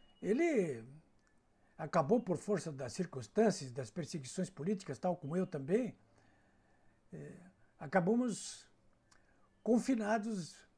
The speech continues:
nas redes sociais, na internet, fazendo o nosso jornalismo. Jornalista mais, jornalismo, inclusive, mais moderno. Mas, enfim, eu quero falar com vocês sobre esse jornalista Oswaldo Eustáquio.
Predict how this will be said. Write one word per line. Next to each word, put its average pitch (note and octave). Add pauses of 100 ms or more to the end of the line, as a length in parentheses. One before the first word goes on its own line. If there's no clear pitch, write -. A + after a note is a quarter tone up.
(540)
nas G#3
redes A3
sociais, E3+ (180)
na G3+
internet, G3
fazendo G3
o F#3+
nosso F#3
jornalismo. C#3+ (160)
Jornalista F#3+
mais, E3 (600)
jornalismo, A3
inclusive, F#3+
mais F3+
moderno. C#3 (1900)
Mas, F#3+
enfim, B3+
eu F#3
quero G#3+
falar G3+
com G3
vocês F#3
sobre F3 (480)
esse F3
jornalista F3
Oswaldo D3
Eustáquio. -